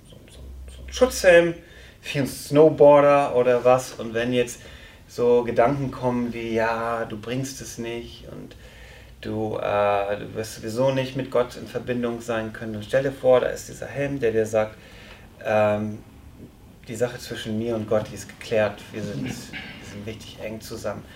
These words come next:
Dann nimmt er halt, äh, den, den Schild und sagt, „Das ist wie der Glaube, da kannst du feurige Gedankenpfeile abwehren“,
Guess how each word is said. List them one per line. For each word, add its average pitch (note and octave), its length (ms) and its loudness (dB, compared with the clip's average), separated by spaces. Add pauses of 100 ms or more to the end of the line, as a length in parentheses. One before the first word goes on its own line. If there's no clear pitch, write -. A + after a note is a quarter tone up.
(300)
Dann A2+ 120 -4
nimmt B2+ 200 0
er A#2 200 6
halt, A2+ 300 2
äh, G#2 340 0 (120)
den, G2+ 300 -12
den G#2 140 -12
Schild - 460 4 (440)
und A#2+ 140 -10
sagt, B2+ 240 2
„Das - 120 -12
ist A2 160 -14
wie A#2+ 80 -10
der A2 140 2
Glaube, D3+ 640 4 (500)
da - 120 -10
kannst - 320 -10
du A#2 40 -8
feurige B2+ 600 6
Gedankenpfeile B2 840 0
abwehren“, D3+ 760 -6